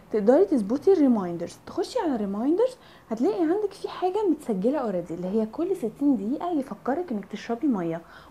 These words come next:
ودي في الايام العادية هتفيدك جدًا. اما ان احنا في رمضان فانا هعملها manual، وهختار من اول الساعة سبعة، يعني من بعد الفطار على طول لحد الساعة حداشر،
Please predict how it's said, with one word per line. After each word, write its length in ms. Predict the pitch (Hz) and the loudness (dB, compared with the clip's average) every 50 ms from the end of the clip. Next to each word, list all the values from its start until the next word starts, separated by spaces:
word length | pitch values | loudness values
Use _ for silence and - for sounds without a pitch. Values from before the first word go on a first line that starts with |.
| - | -8
ودي 160 | 220 202 247 | -4 -2 -2
في 80 | 311 - | -2 -2
الايام 300 | 277 208 190 208 269 294 | -2 -2 0 2 4 4
العادية 420 | 254 214 180 180 180 220 269 330 | 4 2 -2 -2 -2 -2 -2 -2
هتفيدك 500 | 320 - 196 185 - - 262 254 262 254 | -2 -4 -8 -10 -6 -4 -4 -2 0 -2
جدًا. 340 | 185 175 208 180 160 - - - - - - - - - - - _ - | 0 -2 -4 -4 -4 -10 -16 -16 -18 -20 -20 -20 -20 -20 -20 -12 _ -2
اما 180 | 302 415 466 415 | 0 0 2 2
ان 100 | 277 302 | 2 2
احنا 180 | 320 - 370 | 2 2 -2
في 120 | - - 233 | -2 -2 -4
رمضان 400 | 202 185 185 180 208 269 427 508 | -4 -4 -2 0 0 0 0 -2
فانا 380 | - - 269 262 277 262 247 | -4 -2 0 0 2 2 0
هعملها 340 | 226 185 190 254 302 320 339 | -2 -2 -2 -2 -2 0 2
manual، 400 | 320 262 202 175 175 180 - - - - - - - - - - - - - - - - | 2 2 2 0 -4 -6 -8 -10 -14 -20 -20 -20 -20 -20 -20 -20 -20 -20 -20 -14 -6 -6
وهختار 540 | 220 208 226 220 - - - 285 381 453 359 | -4 -4 -4 -6 -6 0 2 2 4 4 4
من 100 | 254 220 | 2 2
اول 220 | 262 302 339 294 | 2 0 0 0
الساعة 320 | 214 - - - 285 262 240 - | -2 -4 -6 -6 -6 -6 -4 -4
سبعة، 240 | 220 202 175 156 165 | -4 -4 -4 -6 -8
يعني 220 | 185 175 185 208 | -8 -8 -6 -2
من 200 | 214 214 202 196 | -2 -2 -2 -4
بعد 220 | 196 226 285 392 - | -6 -6 -6 -4 -4
الفطار 420 | 359 349 - 226 220 214 220 277 | -4 -4 -4 -6 -2 -2 -2 0
على 240 | 302 247 208 175 175 | 0 0 0 -2 -2
طول 260 | - - 254 277 392 - - - - - - - - - | -4 -2 2 2 2 2 0 -10 -18 -18 -18 -18 -6 -6
لحد 680 | 214 214 - 240 277 320 392 427 440 466 440 330 240 | -6 -4 -2 0 0 0 2 0 0 0 0 2 2
الساعة 480 | 233 220 - - - 247 262 277 269 262 | 0 0 -2 -4 -4 -2 -2 -2 -4 -6
حداشر، 540 | - - 240 208 220 294 349 - 440 508 | -6 -4 -2 0 0 0 0 2 0 0